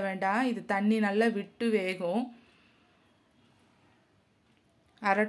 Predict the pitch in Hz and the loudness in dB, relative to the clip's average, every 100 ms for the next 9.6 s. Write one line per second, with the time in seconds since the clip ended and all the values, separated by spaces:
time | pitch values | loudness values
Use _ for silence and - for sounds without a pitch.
0 | 226 220 233 240 214 254 285 214 208 226 | 4 4 6 6 6 4 2 2 4 2
1 | 214 214 214 214 190 185 175 180 226 262 | 2 0 -4 -4 -4 -4 -2 0 0 -2
2 | - _ - - _ _ _ _ _ _ | -14 _ -20 -20 _ _ _ _ _ _
3 | _ _ _ _ _ 240 226 240 254 226 | _ _ _ _ _ 0 4 4 4 2
4 | 226 196 208 214 214 220 262 233 196 190 | 0 0 2 2 0 -2 -2 0 -2 -4
5 | 196 190 202 202 185 180 175 185 240 262 | -6 -4 -4 -2 -2 -2 -4 -2 -2 -4
6 | - _ _ _ _ - 196 208 233 226 | -14 _ _ _ _ -8 -2 2 2 2
7 | 214 220 220 202 202 196 185 190 180 175 | 2 4 2 0 -4 -6 -4 -2 -2 -2
8 | 196 240 214 196 190 190 214 220 233 226 | 0 2 0 0 -2 2 2 4 2 0
9 | 202 208 226 220 202 | -2 0 -4 -2 -2